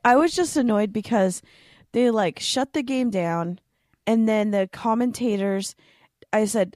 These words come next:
"Oh, this whole game's gonna be about that goddamn spot that's in the middle of the field," and it was.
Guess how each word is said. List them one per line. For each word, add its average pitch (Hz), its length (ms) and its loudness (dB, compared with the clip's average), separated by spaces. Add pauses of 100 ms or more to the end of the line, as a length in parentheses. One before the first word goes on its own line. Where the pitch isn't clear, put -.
(100)
"Oh, 254 160 0
this 214 160 -4
whole 247 160 0
game's 226 320 -2
gonna 202 120 -2
be 185 140 -2
about 185 280 -4
that 170 180 -4
goddamn 208 440 -2
spot - 440 -2
that's 190 200 -6
in 190 120 -4
the 175 60 -2
middle 175 280 0
of 170 60 -4
the 170 80 -8
field," 175 320 -2
and 202 100 -2
it 113 80 -2
was. 170 460 -2